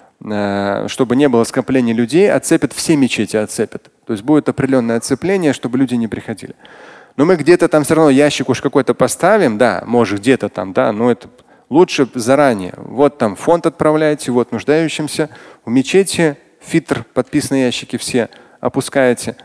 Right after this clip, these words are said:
Заранее, пожалуйста, всё это сделайте, на последний день не оставляйте. Ну, э, про входные двери я вам говорил, если кто-то, ну, потом спокойно скажу. Всё.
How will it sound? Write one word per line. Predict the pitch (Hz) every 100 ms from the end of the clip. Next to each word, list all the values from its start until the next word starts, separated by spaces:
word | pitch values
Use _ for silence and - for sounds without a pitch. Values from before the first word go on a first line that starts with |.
| _
Заранее, | 107 135 147 160
пожалуйста, | 135 123 127 123 123
всё | - 131
это | -
сделайте, | 107 107 160 143 123 143
на | 131 107
последний | 117 127 113 113
день | 117
не | 101 107
оставляйте. | 98 - - - - - _ _ _ _ - - - - _ _ _ _ _ _ _ _ _ _ _ _ _ _
Ну, | 127 139 156 147 - - _ _ _ -
э, | 123 127 127
про | - 139
входные | - 147 143 160
двери | 131 139 135
я | 127 123
вам | 120
говорил, | 117 131 165 160
если | - 123
кто-то, | 131 120 117 - -
ну, | 156 151 - -
потом | 120 113
спокойно | - 110 - -
скажу. | - - - - - - - - - - - - _ _ _ _
Всё. | - -